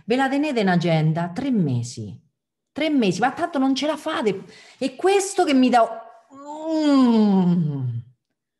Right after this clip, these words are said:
Mm. Perché se lo fate, voi manco capite dove arrivate. Non ve ne rendete conto nemmeno. E poi vedete che fate una qualifica dietro l'altra. La gente vi adora, la gente vi segue, la gente compra,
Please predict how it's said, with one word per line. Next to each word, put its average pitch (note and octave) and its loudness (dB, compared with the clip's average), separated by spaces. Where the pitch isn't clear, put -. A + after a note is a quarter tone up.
Mm. C#3 0
Perché D#3+ -8
se - -6
lo D#3+ -2
fate, D#3+ -2
voi E3 -2
manco F#3 0
capite D#3+ -4
dove C3 -4
arrivate. B2 -10
Non F3 2
ve F3+ 2
ne F#3 0
rendete G3 -4
conto G#3+ -8
nemmeno. A#3 -8
E A#3 -18
poi - -10
vedete G3+ -10
che C4+ -8
fate B3 -8
una A#3 -8
qualifica A#3 -6
dietro A3 -8
l'altra. A3 -6
La A3+ -6
gente A3+ -4
vi A3 -8
adora, G#3+ -6
la G#3+ -6
gente A3+ -10
vi A3 -12
segue, A3 -8
la A3+ -8
gente A3 -8
compra, A3 -6